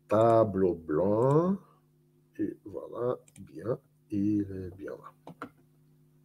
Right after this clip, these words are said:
Et oui, Yvonne, t'as raison, c'est l'histoire du salut.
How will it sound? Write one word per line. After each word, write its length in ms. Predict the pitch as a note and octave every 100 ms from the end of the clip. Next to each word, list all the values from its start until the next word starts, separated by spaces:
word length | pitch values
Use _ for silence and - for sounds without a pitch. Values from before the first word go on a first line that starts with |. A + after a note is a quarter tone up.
| _ _ _ _ _ _ _ _ _ -
Et 160 | A2+
oui, 280 | G2+ G2+ E3
Yvonne, 460 | E3+ C#3 C#3 D3+ F3+
t'as 140 | - D#3+
raison, 400 | D#3 D#3 D#3 D#3+
c'est 260 | - -
l'histoire 840 | G2+ A#2+ F3 D#3+ - B2 D#3+ F3+ B2+
du 280 | A2+ E3 -
salut. 720 | - - F#3 F3 C#3+ C#3+